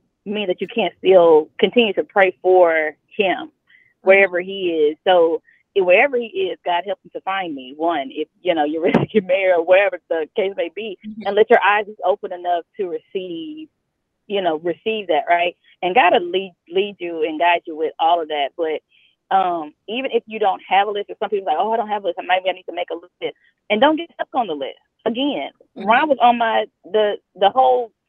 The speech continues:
Speaker 1: long distance relationship was on my list of, "No, I don't wanna do a long distance relationship, and I don't wanna do, I don't wanna marry the son of a preacher," and I, I didn't wanna do those things, you know, but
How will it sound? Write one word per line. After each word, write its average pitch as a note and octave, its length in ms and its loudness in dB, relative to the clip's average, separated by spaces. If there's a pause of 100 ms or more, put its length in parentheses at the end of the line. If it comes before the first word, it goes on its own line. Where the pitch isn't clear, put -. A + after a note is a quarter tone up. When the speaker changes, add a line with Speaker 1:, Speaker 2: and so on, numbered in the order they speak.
(760)
Speaker 1:
long G#3+ 340 2
distance C4 260 -2
relationship C#4 520 -4 (100)
was G#3+ 260 -4
on C4 180 -4
my C4+ 140 0
list A#3 360 -6 (140)
of, G#3 200 -4
"No, A#3+ 240 0
I A#3 80 4
don't A#3 160 -2
wanna C4 200 -2
do A3 80 -2
a - 20 -6
long F3+ 200 -8
distance D#3+ 260 -14
relationship, D3+ 300 -8
and E3+ 80 0
I F3 60 4
don't A3 260 4
wanna A#3 240 6
do, G3+ 300 -2 (440)
I F3+ 40 -2
don't A3+ 180 4
wanna C4 140 -2
marry A#3+ 500 0
the F#3+ 120 -10
son A#3 380 0
of G3+ 120 -6
a G#3 40 -18
preacher," A#3+ 580 -4
and G#3 140 -8
I, G3 100 -4 (160)
I G#3+ 100 0
didn't B3+ 220 -4
wanna B3+ 220 -2
do A#3+ 160 -8
those A#3 280 -2
things, G#3 420 -6 (300)
you G#3+ 160 -2
know, G3+ 360 2
but F3+ 260 6